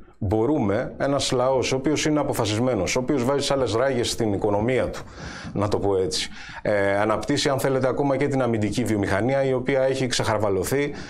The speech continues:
με ευθύνη από την Ευρωπαϊκή Ένωση και διαδοχικές κυβερνήσεις, να αποκτήσει και άλλες νέες δυνατότητες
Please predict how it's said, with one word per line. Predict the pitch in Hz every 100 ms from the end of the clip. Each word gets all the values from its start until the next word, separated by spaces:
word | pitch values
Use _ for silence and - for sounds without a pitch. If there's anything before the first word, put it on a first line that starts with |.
| -
με | - 113
ευθύνη | 101 135
από | 131
την | 117
Ευρωπαϊκή | 107 104 104 104 92 135
Ένωση | 135 127 131
και | 123
διαδοχικές | 143 135 131 113 107 - 147
κυβερνήσεις, | - 101 90 101 113 170 170 - - -
να | 110
αποκτήσει | 110 107 - - 139 - 165
και | 165 175
άλλες | 170 123 92 - - 120
νέες | 131 131 92 - -
δυνατότητες | 110 101 90 101 127 165 165